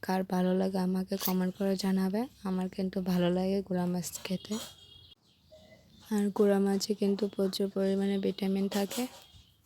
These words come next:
বড় মাছের চেয়ে ছোট মাছ খেতে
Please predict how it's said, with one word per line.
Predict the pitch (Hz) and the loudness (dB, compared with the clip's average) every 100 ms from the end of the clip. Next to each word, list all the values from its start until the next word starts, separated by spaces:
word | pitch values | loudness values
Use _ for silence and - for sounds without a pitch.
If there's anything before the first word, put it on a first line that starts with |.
| _ - - | _ -14 -2
বড় | 196 190 | 2 4
মাছের | 190 185 185 185 - | 4 2 0 -2 2
চেয়ে | 202 226 - - - - - - - _ - - - - - - | 2 2 0 -16 -20 -20 -20 -20 -20 _ -20 -20 -18 -16 -10 -4
ছোট | - 196 208 | 2 2 4
মাছ | 208 202 196 - - _ - - | 2 2 2 0 -2 _ -20 0
খেতে | 202 190 - 196 202 | 0 2 4 6 6